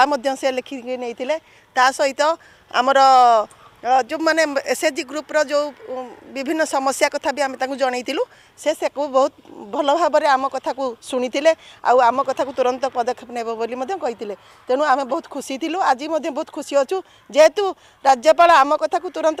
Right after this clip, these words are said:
ପଦକ୍ଷେପ ନେଇଛନ୍ତି, ଆଉ ଏ କଥା ପ୍ରଶାସନକୁ ଜଣେଇଛନ୍ତି। ଆମେ ଆଜି, ଅ, ତୁରଙ୍ଗ ପଞ୍ଚାୟତ ତରଫରୁ, ମୁଁ ଏସ୍ଏଚ୍ଜି ଗ୍ରୁପ୍ ତରଫରୁ ମୁଁ ବହୁତ ଖୁସି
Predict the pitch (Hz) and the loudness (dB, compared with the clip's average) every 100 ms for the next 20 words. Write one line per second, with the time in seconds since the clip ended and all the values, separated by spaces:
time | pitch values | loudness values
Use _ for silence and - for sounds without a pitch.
0 | - 285 285 330 311 330 294 320 349 339 | -4 -2 -2 -4 -6 -4 0 -2 2 2
1 | 311 294 294 330 311 320 285 311 311 311 | 0 -2 -4 -4 -6 -8 -2 -2 -2 -4
2 | 302 311 339 381 370 - - - 240 277 | -4 -2 -4 -4 -8 -16 -20 -6 -4 0
3 | 294 277 302 269 _ _ - 254 254 254 | -2 -2 -6 -10 _ _ -4 0 2 4
4 | 254 254 294 311 339 339 320 294 311 294 | 2 0 -2 -2 -2 -4 -2 -2 -4 -8
5 | 277 269 302 311 294 294 277 254 311 302 | -6 -6 -6 -6 -6 -6 -4 -4 -4 -6
6 | 277 302 - 277 254 285 302 269 254 - | -6 -10 -6 -6 -4 -6 -6 -4 -6 -6
7 | 262 - | -14 -10